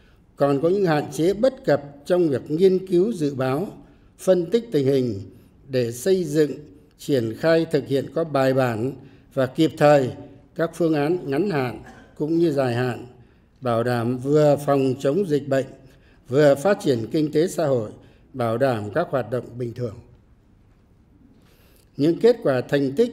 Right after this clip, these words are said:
cũng như hạn chế, yếu kém cụ thể đã được nêu đầy đủ trong báo cáo của Bộ Chính trị gửi các đồng chí Ủy viên Trung ương. Đề nghị Trung ương với tinh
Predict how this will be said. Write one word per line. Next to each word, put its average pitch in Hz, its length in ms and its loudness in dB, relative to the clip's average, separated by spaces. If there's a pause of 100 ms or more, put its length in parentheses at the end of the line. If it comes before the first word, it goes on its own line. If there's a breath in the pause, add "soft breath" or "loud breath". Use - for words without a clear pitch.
cũng 180 180 2
như 196 120 6
hạn 143 300 0
chế, 156 220 2
yếu 190 240 2
kém 185 320 0
cụ 160 240 -2
thể 131 440 0 (1040 soft breath)
đã 170 200 2
được 147 280 0
nêu 175 220 2
đầy 147 240 2
đủ 131 280 2
trong 156 220 -2
báo 156 140 2
cáo 151 280 0
của 180 140 -6
Bộ 139 220 -2
Chính 147 200 -4
trị 131 260 -4
gửi 117 320 -6
các 180 160 -4
đồng 131 160 -4
chí 147 420 -6 (320 loud breath)
Ủy 120 160 -4
viên 139 260 -2
Trung 151 180 -2
ương. 147 240 0 (840 soft breath)
Đề 147 280 2
nghị 151 420 2
Trung 165 180 0
ương 175 280 4
với 196 140 2
tinh 180 220 0